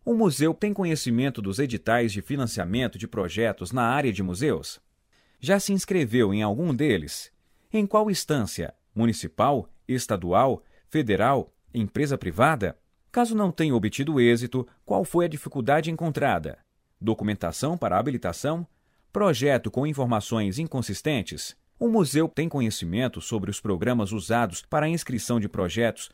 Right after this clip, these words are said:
no Ministério da Cultura, salic Web e Siconv? Saber mais.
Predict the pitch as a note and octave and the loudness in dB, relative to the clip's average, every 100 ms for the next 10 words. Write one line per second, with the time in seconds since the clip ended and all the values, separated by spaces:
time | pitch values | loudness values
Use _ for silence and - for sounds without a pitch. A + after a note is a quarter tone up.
0 | - A#2+ A2 F2+ - C3 G#2+ G2+ F2+ E2 | -2 0 2 0 0 0 0 -4 -6 -2
1 | E3 G#2+ - - _ - E3+ D#3 - F#2+ | 2 2 -2 -12 _ -2 0 0 -2 0
2 | C#3+ D#3 F2 - - A#2 - A#2+ D#3+ F3 | 2 2 -2 -12 -2 -2 -2 -4 -2 -2
3 | G#2 E2 - _ _ _ _ _ - - | -2 -6 -10 _ _ _ _ _ -20 -6
4 | - C#3 D#3 G#3 A2+ F#2+ C#2+ B1+ - | -2 0 2 2 2 0 -4 -8 -12